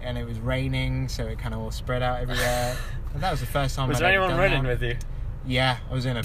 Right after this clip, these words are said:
Speaker 1: big group of
Speaker 2: <laughs>
Speaker 1: guys, yeah. But
Speaker 2: I bet they
Speaker 1: fortunately,
Speaker 2: loved you.
Speaker 1: no, it was, smelled awful.
Speaker 2: Oh, God.
Speaker 1: And this is, and I've done that twice now in Berlin. So,
Speaker 2: Twice?
Speaker 1: yeah, 'cause I did that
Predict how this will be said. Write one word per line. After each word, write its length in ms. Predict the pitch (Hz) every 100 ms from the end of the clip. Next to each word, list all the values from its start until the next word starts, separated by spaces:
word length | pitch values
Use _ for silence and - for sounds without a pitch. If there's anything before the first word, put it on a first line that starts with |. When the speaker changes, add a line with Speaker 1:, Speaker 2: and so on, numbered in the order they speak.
| -
Speaker 1:
big 160 | 131 123
group 300 | 131 120 117
of 100 | 117
Speaker 2:
<laughs> 20 |
Speaker 1:
guys, 420 | 120 113 110 110
yeah. 340 | 123 120 117 123
But 40 | 131
Speaker 2:
I 80 |
bet 100 | 143
they 60 | - 147 143 143
Speaker 1:
fortunately, 100 | 135
Speaker 2:
loved 220 | 147 147 135
you. 160 | 117
Speaker 1:
no, 640 | 143 143 143 139 135 127 123 131
it 120 | 135
was, 140 | 135
smelled 380 | - 139 131 131 131
awful. 520 | 127 127 123 120 107
Speaker 2:
Oh, 60 | - - -
God. 100 | 143
Speaker 1:
And 60 | 160
this 160 | 170
is, 160 | 160 135
and 220 | 143 143
I've 140 | 156 143
done 140 | 151
that 160 | 139 -
twice 480 | - 147 143 139
now 160 | 127 113
in 140 | 110
Berlin. 420 | 107 107 107 107 - - - -
So, 80 | -
Speaker 2:
Twice? 360 | 196 143 127 127
Speaker 1:
yeah, 480 | 127 131 131 120
'cause 180 | 120 -
I 140 | 135 139
did 120 | 175
that 280 | 202 196 180